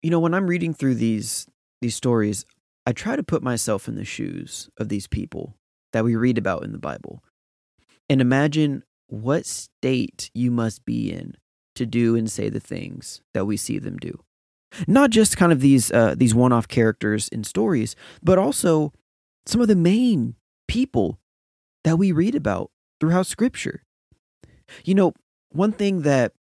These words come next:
that kind of throws some Christians off, <laughs> and it still throws me off to this day, is, is how the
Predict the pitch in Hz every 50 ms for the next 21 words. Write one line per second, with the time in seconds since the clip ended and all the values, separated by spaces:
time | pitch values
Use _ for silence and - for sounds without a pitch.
0 | _ _ - - - - 165 160 147 131 - - - - 131 131 135 135 139 135
1 | 131 123 120 120 - - - _ _ _ _ _ _ - - - 135 127 - -
2 | 143 135 - - 117 113 107 113 117 117 107 110 - - - _ _ - 151 170
3 | 165 156 - - 196 196 196 - 139 107 101 104 127 127 113 107 113 - - -
4 | 135 117 117 107 - - 147 156 147 117 110 - - - - - - - _ -
5 | _ _ 143 135 127 123 120 113 107 113 117 - _ _ _ _ _ _ _ _
6 | _ _ _ _ _ _ _ _ _ _ 147 139 120 127 - - - 143 151 160
7 | 165 165 170 175 170 170 165 165 - - _ _ _ _ _ _ _ _ _ _
8 | _ _ _ _ _ _ - 117 - 123 127 123 120 117 113 113